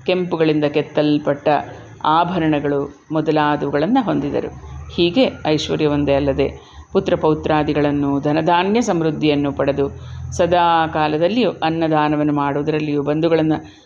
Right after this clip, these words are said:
ರಕ್ಷಿಸುವುದರಲ್ಲಿಯೂ ಅತ್ಯಂತ ಶ್ರದ್ಧೆಯುಳ್ಳವರಾಗಿ ಚತುರಂಗ ಬಲಯುತವಾದ ತಮ್ಮ ಮನೆಗಳಲ್ಲಿ ಸುಖವಾಗಿದ್ದರು. ಎಲೈ ಪಾರ್ವತಿಯೇ,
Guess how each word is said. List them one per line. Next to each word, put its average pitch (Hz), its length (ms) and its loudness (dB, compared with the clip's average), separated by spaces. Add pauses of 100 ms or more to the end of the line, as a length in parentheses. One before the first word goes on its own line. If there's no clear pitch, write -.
(140)
ರಕ್ಷಿಸುವುದರಲ್ಲಿಯೂ 165 880 0
ಅತ್ಯಂತ 170 400 0
ಶ್ರದ್ಧೆಯುಳ್ಳವರಾಗಿ 151 1160 0 (440)
ಚತುರಂಗ 151 540 2
ಬಲಯುತವಾದ 147 720 2 (500)
ತಮ್ಮ 262 260 4
ಮನೆಗಳಲ್ಲಿ 143 920 -2
ಸುಖವಾಗಿದ್ದರು. 143 1000 -4 (160)
ಎಲೈ 156 200 2
ಪಾರ್ವತಿಯೇ, 139 600 -2